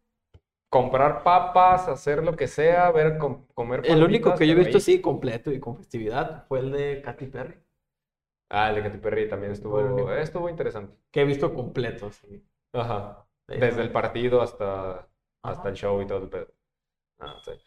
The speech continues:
Speaker 1: No, yo sí me he hecho el, el partido, he visto muy buenos Super Bowls, he visto cardíacos Super Bowls. Este último fue como de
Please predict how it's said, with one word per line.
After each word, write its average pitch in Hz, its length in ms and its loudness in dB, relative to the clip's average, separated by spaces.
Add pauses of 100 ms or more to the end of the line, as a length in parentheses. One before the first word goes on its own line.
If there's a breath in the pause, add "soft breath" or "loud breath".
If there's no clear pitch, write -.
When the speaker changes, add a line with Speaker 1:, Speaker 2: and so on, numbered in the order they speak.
(120)
Speaker 1:
No, 113 180 0
yo 123 120 8
sí 127 120 0
me 127 120 -2
he 123 40 -2
hecho 127 280 0
el, 110 240 0
el 98 440 -6
partido, 113 560 0
he 113 120 -2
visto 113 280 -6
muy 113 280 -6
buenos 113 260 -6
Super 101 220 -14
Bowls, 117 380 -2
he 107 180 0
visto 107 420 -6
cardíacos 110 720 -2
Super 107 240 -6
Bowls. 110 360 -2
Este 123 360 0
último 123 640 -2
fue 113 140 -4
como 120 260 -4
de 107 240 -4